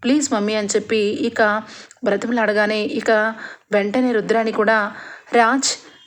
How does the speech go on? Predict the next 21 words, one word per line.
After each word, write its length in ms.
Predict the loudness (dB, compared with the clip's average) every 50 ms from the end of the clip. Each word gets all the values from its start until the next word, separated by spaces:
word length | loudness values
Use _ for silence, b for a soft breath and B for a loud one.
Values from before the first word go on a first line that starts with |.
| _ 0
కాల-, 380 | 2 4 4 4 2 0 0 2
కావ్య, 500 | 2 2 2 2 2 0 2 2 0 -2 -4 B B B B B B 2
మీ 60 | 4
ఇద్దరికి 380 | 4 4 4 2 2 2 0 2
పెళ్ళయిందా? 640 | 2 2 2 4 2 0 0 2 2 2 0 0 -2 -6 -14 -20 -20 _ _ _ _ _ _ _ -4 -2
ఆ 80 | -2
యామినిని 760 | 0 0 2 0 2 0 0 0 0 0 0 -2 -2 -4 -8 B B B B B B -12
సెటిల్ 420 | -4 2 2 2 4 4 0 0 2 2
చేసి 160 | 0 2 2
పంపించేశారా? 720 | 0 0 2 0 0 0 0 2 2 2 2 2 2 0 -2 B B B B B B B _ _
ఎంతైనా 680 | -4 -2 -2 0 2 2 2 2 2 0 0 0 -2 -6 B B B B _ _ 0
మీ 100 | 0 2
ఇద్దరికి 440 | 2 2 2 2 2 2 2 0 2
పెళ్లి 280 | 2 2 2 2 2 0 0
చేసింది 300 | 0 0 0 0 0 2
నేనే, 380 | 2 2 2 0 0 -2 -4 -10 -16 b b b b _ -2
అందుకే 300 | -2 0 0 0 2 2
ఆ 80 | 2 2
బ్రహ్మదేవుడు 560 | 2 2 2 2 2 2 2 2 2 2 0
మిమ్మల్ని 380 | 0 0 0 0 0 -2 0
వదిలిపెట్టలేదు, 720 | 0 0 0 2 0 0 0 0 0 2 0 2 2 0